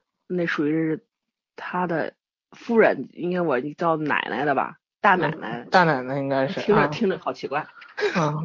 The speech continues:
Speaker 2: 听着一个丫鬟似的。
Speaker 1: <laughs> 对，就是她，她就身体还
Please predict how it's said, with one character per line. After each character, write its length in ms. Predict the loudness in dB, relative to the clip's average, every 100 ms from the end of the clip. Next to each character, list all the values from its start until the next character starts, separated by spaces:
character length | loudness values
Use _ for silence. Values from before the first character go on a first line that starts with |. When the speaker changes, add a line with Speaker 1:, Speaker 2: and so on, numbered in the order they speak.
| -4
Speaker 2:
听 160 | 4 8
着 100 | 10
一 20 |
个 80 | 10
丫 220 | 10 8
鬟 180 | 6 4
似 100 | 2
的。 140 | -2 2 2
Speaker 1:
<laughs> 180 | 4
对， 720 | 6 6 8 6 4 2 -2 -4 -10 -20 _ -18 -18 _ -20 0
就 180 | 4
是 100 | 4 2 -10 -8
她， 320 | 0 4 4
她 240 | 2 -4
就 100 | -2
身 220 | 0 0 0
体 60 |
还 240 | -2 -6